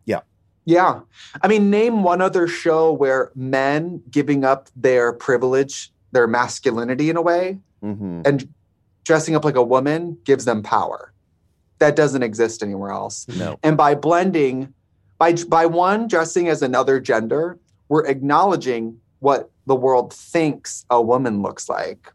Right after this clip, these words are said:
Speaker 2: or thinks a man is supposed to be. And then when you start crossing those lines, you ask yourself, "Why are those lines there?"
Speaker 1: Right.
Speaker 2: There's certain things we take for, we, we think are permanent and unchangeable, and that's just, like, not the case.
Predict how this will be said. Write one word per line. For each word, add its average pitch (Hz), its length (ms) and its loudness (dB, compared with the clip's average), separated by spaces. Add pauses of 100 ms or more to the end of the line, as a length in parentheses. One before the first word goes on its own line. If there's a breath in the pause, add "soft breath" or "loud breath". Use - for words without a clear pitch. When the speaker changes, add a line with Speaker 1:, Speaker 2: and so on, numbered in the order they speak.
Speaker 2:
or 131 120 4
thinks 143 580 -2
a 123 80 2
man 123 360 -2
is 107 120 -8
supposed - 440 -6
to - 60 -10
be. 107 400 -6 (840)
And 170 160 2
then 202 140 4
when 202 100 2
you 175 80 -2
start 165 320 0
crossing 165 420 0
those 139 220 -2
lines, 139 720 -2
you 139 100 -4
ask 151 260 0
yourself, 147 360 0
"Why 131 100 4
are 143 140 4
those 156 200 0
lines 135 300 0
there?" 131 460 -2 (240)
Speaker 1:
Right. 90 360 -6 (180)
Speaker 2:
There's 143 180 -2
certain 170 240 2
things 156 300 -2
we 143 80 0
take 143 260 -4
for, 143 300 -4
we, 143 160 0
we 143 160 0
think 139 300 0
are 131 140 2
permanent 156 560 -2
and 117 120 -6
unchangeable, 123 680 -4
and 127 80 -6
that's 120 160 -4
just, - 160 -14
like, 117 160 -6
not 107 220 -2
the 101 60 -14
case. - 560 -8